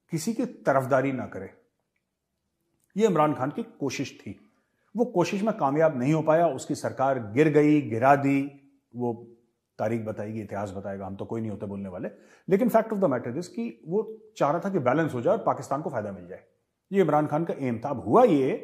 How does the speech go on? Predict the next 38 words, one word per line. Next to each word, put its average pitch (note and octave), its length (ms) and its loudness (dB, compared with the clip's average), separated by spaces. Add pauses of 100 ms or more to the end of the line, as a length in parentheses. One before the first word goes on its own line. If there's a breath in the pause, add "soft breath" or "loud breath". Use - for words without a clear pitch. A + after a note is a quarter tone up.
(520)
कि - 280 -16
ये C#3+ 200 2
भाइयों F3 300 6
ने F3+ 100 2
क्या D3+ 140 2
करा B2+ 220 0
है B2+ 220 -2
कि G3 100 -4
अमेरिका D3+ 340 2
से F3+ 100 2
पैसे D#3 300 2
लेके C#3+ 200 2
अब D#3+ 80 2
यूक्रेन C3 360 -4
को C3+ 80 -2
हथियार G#2+ 280 -4
दे F#2+ 100 -12
रहे G2 120 -14
हैं, G#2 120 -20 (440)
क्योंकि D#3+ 180 -2
जाहिर A#2+ 200 4
सी F#3+ 140 -2
बात C#3+ 180 0
है - 160 -2
अमेरिका C3 360 0
भी C#3+ 140 2
दे C#3+ 280 0
रहा F3+ 100 8
है, G3 80 4
अब D#3 140 2
अमेरिका D3+ 280 2
कह D#3+ 100 -2
रहा D3+ 80 2
है F3 60 0
कि E3 60 -2
तुम D3 160 -2
भी E3+ 80 4
दो, F#3 120 0